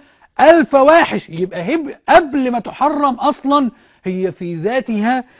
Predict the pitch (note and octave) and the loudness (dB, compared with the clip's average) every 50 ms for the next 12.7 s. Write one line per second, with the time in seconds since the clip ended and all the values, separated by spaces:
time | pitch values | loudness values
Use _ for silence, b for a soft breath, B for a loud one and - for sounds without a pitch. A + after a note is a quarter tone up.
0 | b b b b - F#3+ F#3+ F3 E3 A#3+ C#4+ D4 C4+ - A#3+ G#3+ G3+ G3 - F#3 | b b b b -4 -2 0 2 4 6 6 6 4 4 0 -2 -2 -2 -2 -2
1 | F#3 A3 C#4 D#4 - - G#3+ F#3+ - G#3 G3 G3 G#3 G#3 G#3+ F#3+ B3+ E4+ F4+ D#4+ | 0 2 2 2 0 -2 -6 -8 -6 -6 -4 -2 -2 -2 0 0 2 2 2 2
2 | - - F#3 - C#4+ C4+ G3 A#3 A#3 A3+ G#3+ - F3 E3+ G3 B3+ C#4 B3+ B3+ A3+ | 0 -2 -6 -6 -6 -4 0 0 2 2 0 0 -4 -6 -6 -4 -4 -4 -4 -6
3 | G#3+ F#3 D#3+ E3 F#3+ A3+ B3 A3+ C4 - b b b b b D3+ D#3 F#3+ G#3+ G3+ | -8 -8 -8 -8 -6 -4 -4 -4 -6 -6 b b b b b -8 -6 -6 -6 -6
4 | G3 G3 A3 A#3+ - A3 A3 A3 G#3+ G#3+ A3 F3+ E3+ E3+ E3 E3 E3 D#3+ F#3 G3+ | -6 -4 -4 -4 -4 -4 -6 -6 -6 -8 -8 -10 -12 -10 -10 -10 -12 -12 -12 -10
5 | G#3 G3+ G3 F3 F3+ F3 E3 D#3+ D#3 D3+ - - _ D#3 D#3 F3 - - D3+ - | -10 -10 -10 -10 -10 -10 -10 -10 -12 -14 -14 -16 _ -12 -12 -12 -10 -12 -14 -14
6 | _ _ _ - - _ _ _ _ _ _ _ _ _ _ _ _ _ _ _ | _ _ _ -20 -20 _ _ _ _ _ _ _ _ _ _ _ _ _ _ _
7 | _ _ _ _ _ _ _ _ _ _ - D3 C#3 C#3+ D#3+ G#3 G#3 G3+ G3+ A#3 | _ _ _ _ _ _ _ _ _ _ -12 -8 -6 -4 -2 -2 -2 -2 -2 -2
8 | B3 - A#3 G#3+ G#3 - - G3 G3 F#3+ G3 F#3+ G#3 A#3+ C4+ C4 A#3 C4+ C#4 C4 | -2 -2 -2 -4 -4 -4 -6 -8 -8 -6 -6 -6 -6 -4 -4 -4 -2 -2 -2 -2
9 | - _ _ - G3 G#3+ B3+ A3+ F#3 G#3+ B3 C4+ D#4 E4+ F4 E4 G#3 - _ _ | -4 _ _ -4 0 0 0 0 0 0 0 2 4 6 6 4 4 0 _ _
10 | - - - - _ _ _ _ _ _ _ _ _ _ _ _ _ _ _ _ | -20 -20 -20 -20 _ _ _ _ _ _ _ _ _ _ _ _ _ _ _ _
11 | _ _ G1+ G1+ _ _ _ _ _ _ _ _ _ _ _ _ _ _ _ _ | _ _ _ _ _ _ _ _ _ _ _ _ _ _ _ _ _ _ _ _
12 | _ - D#3+ D3+ F#3+ G3+ G3 F#3 A#3 B3+ B3+ A3 A#3+ A#3 | _ -12 -10 -8 -6 -4 -4 -4 -4 -4 -2 -2 -2 -2